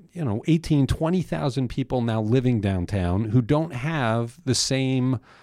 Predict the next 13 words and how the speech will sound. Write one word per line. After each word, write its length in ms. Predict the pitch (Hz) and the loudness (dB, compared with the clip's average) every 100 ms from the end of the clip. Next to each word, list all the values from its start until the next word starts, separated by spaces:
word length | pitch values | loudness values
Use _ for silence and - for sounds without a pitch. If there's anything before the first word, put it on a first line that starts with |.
| - | -10
amenities 640 | 127 123 165 113 98 92 107 | -2 0 0 0 2 0 0
people 360 | - 113 120 | 0 0 2
in 80 | 104 | 2
the 80 | 104 | 2
suburbs 540 | - 131 123 104 90 | 2 0 0 -2 -2
have. 420 | 98 87 87 92 - - _ _ | -2 0 0 -2 -8 -20 _ _
Let's 200 | - 320 | -2 -2
brainstorm 640 | - 339 320 208 135 98 | 0 0 0 0 2 2
how 120 | 120 170 | 0 0
we 160 | 196 | 0
could 240 | - 185 147 | -2 -2 0
make 320 | 165 190 151 | 0 -2 -2
this 260 | 151 135 | -2 -2